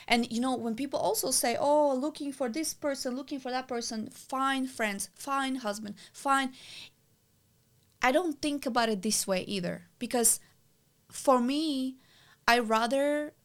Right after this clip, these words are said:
be in my little world, have my peace, and be myself, you know. It, to me, to me, lonely and alone is completely different things, you know,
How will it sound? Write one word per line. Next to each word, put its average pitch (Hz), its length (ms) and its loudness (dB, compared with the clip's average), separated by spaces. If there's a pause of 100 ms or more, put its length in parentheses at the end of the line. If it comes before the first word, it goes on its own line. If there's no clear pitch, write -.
(160)
be 254 400 0
in 226 140 -2
my 208 140 0
little 240 260 0
world, 247 500 -2 (120)
have 220 180 0
my 214 220 -2
peace, 233 440 -2 (720)
and 214 380 0
be 240 600 -2
myself, 208 1160 2
you 214 180 -2
know. 208 400 -2 (520)
It, 254 120 -8
to 294 120 4
me, 294 220 -2
to 277 220 -2
me, 349 280 -2 (200)
lonely 269 640 2
and 220 160 0
alone 254 280 2
is 254 140 2
completely 247 420 -10
different 196 440 -8
things, - 380 -6
you 208 80 -4
know, 208 200 -4